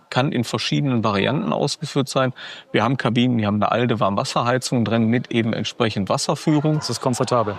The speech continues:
Speaker 1: Das ist sehr komfortabel. Wir haben aber auch viele Kabinen, die heute eine Dieselgebläseheizung drin haben, was ich persönlich für die schönste Lösung halte, weil die Dieselgebläseheizung bringt uns eben in die Lage, ich muss Brennstoff für mein Fahrzeug beschaffen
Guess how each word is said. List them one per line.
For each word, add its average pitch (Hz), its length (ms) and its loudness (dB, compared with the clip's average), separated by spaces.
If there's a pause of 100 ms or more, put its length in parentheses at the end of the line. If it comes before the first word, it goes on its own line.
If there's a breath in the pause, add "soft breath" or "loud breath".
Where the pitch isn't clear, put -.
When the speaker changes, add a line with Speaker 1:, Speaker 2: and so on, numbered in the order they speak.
(160)
Speaker 1:
Das 120 200 0
ist 123 100 -2
sehr 123 160 2
komfortabel. 151 800 2
Wir 104 100 2
haben 131 180 0
aber 117 200 2
auch - 140 0
viele 143 280 0
Kabinen, 123 560 0 (280 loud breath)
die 107 360 2
heute 113 340 0
eine 107 140 2
Dieselgebläseheizung 127 1120 0
drin 131 300 0
haben, 127 260 0 (260 loud breath)
was - 200 -2
ich - 160 -4
persönlich 120 580 2
für 135 140 0
die 117 80 2
schönste 131 440 0
Lösung 120 400 2
halte, 113 300 0
weil 107 140 4
die 104 100 4
Dieselgebläseheizung 120 1200 2
bringt 107 240 0
uns 117 140 -2
eben 113 180 2
in 107 120 2
die 101 80 2
Lage, 123 360 2 (300 loud breath)
ich - 120 0
muss 127 220 4
Brennstoff 113 480 0
für - 140 -2
mein 98 160 2
Fahrzeug 139 440 -2
beschaffen 147 460 -2